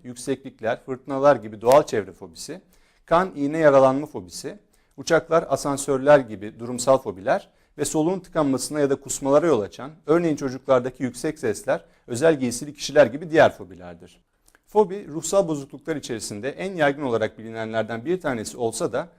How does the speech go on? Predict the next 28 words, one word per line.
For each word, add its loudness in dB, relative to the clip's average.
sıklıkla -6
diğer 6
bozukluklarla -4
kar-, 2
karıştırılır. -18
Fobiler 2
basit -2
ve -4
belirli 0
bir 0
uyarıcıya 0
karşı -2
gelişir. -18
İnsan -4
ilişkilerinde -6
kaygı 2
yaratan 0
durumlar -4
fobi -4
olarak 0
kabul -4
edilmez. -14
Örneğin 0
karşılaşma, 2
vedalaşma, 2
ayrılma 4
gibi -12
durumlar -10